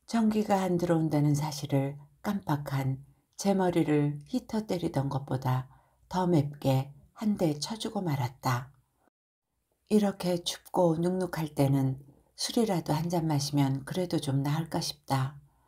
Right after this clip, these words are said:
전기 안 들어와서 이건 어쨌건 작동도 안 되는 게 눈앞에 버티고 있는 것이 볼썽 사납다. 말 안 듣는 히터를 드러내는 일 또한 사람 힘을 빼리란 걸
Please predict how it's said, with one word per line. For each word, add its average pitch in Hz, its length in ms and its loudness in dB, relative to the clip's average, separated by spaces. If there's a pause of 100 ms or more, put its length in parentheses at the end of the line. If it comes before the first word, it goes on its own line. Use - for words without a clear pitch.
(400)
전기 196 360 0
안 165 180 4
들어와서 147 500 4
이건 131 440 0 (520)
어쨌건 208 640 2
작동도 175 500 0
안 147 160 2
되는 139 300 4
게 131 280 -2 (540)
눈앞에 208 400 4
버티고 165 400 0
있는 143 220 2
것이 127 520 -2 (380)
볼썽 202 400 0
사납다. 175 760 -2 (680)
말 185 220 0
안 175 160 2
듣는 156 340 2
히터를 151 540 0
드러내는 147 580 0
일 131 220 0
또한 127 420 0 (480)
사람 202 400 -2
힘을 196 300 2
빼리란 139 480 2
걸 127 320 0